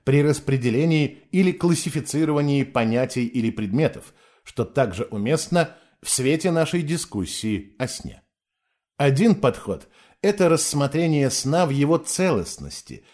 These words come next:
используя холистический прием – с помощью которого сон может быть понят или не понят весь целиком, как он есть. Холизм от древнегреческого — это целый, цельный.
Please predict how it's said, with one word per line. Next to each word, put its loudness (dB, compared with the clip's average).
используя 4
холистический -4
прием – 0
с -8
помощью 4
которого 4
сон 4
может 4
быть -2
понят 2
или 4
не 4
понят 2
весь 0
целиком, -2
как -4
он 0
есть. -4
Холизм -2
от -4
древнегреческого — -2
это -4
целый, -4
цельный. -4